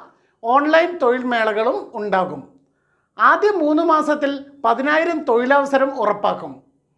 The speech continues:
ഡിസംബർ മൂന്നാം വാരത്തിൽ പ്രചാരണ പരിപാടി തുടങ്ങാനാകുമെന്ന് മിഷൻ നേതൃത്വം നൽകുന്ന കെ ഡിസ്കിന്റെ മെമ്പർ സെക്രട്ടറി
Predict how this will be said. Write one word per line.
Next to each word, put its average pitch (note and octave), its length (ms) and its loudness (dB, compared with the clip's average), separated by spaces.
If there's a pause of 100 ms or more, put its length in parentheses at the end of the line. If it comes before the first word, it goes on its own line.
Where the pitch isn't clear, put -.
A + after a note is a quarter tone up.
(560)
ഡിസംബർ C#4+ 480 2
മൂന്നാം D4+ 520 0
വാരത്തിൽ D#4 520 0 (220)
പ്രചാരണ C4 500 0
പരിപാടി D4+ 380 0
തുടങ്ങാനാകുമെന്ന് C4 1000 -2
മിഷൻ B3+ 520 -2
നേതൃത്വം C4 500 -2
നൽകുന്ന A3+ 540 -2 (400)
കെ B3 260 2
ഡിസ്കിന്റെ C4 380 0
മെമ്പർ A#3 420 -2
സെക്രട്ടറി B3 600 -4